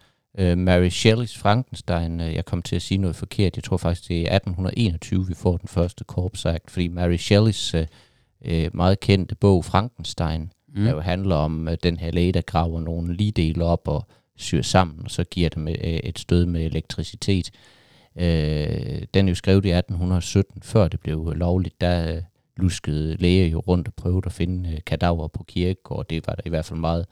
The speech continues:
Speaker 1: op i pressen dengang, at man mistænkte dem for at gøre.
Speaker 2: Ja, og der var nok også nogle, øh, nogle bødler,
Speaker 1: Ja.
Speaker 2: som tjente en ekstra skilling,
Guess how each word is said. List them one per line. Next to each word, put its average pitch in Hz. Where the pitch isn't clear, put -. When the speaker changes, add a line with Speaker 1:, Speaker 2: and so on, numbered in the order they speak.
Speaker 1:
op 87
i 85
pressen -
dengang, 78
at 90
man 80
mistænkte 90
dem 82
for -
at 76
gøre. 82
Speaker 2:
Ja, 127
og 107
der 104
var 104
nok 98
også 101
nogle, 95
øh, 87
nogle 98
bødler, 113
Speaker 1:
Ja. 95
Speaker 2:
som 101
tjente 104
en 113
ekstra 95
skilling, 101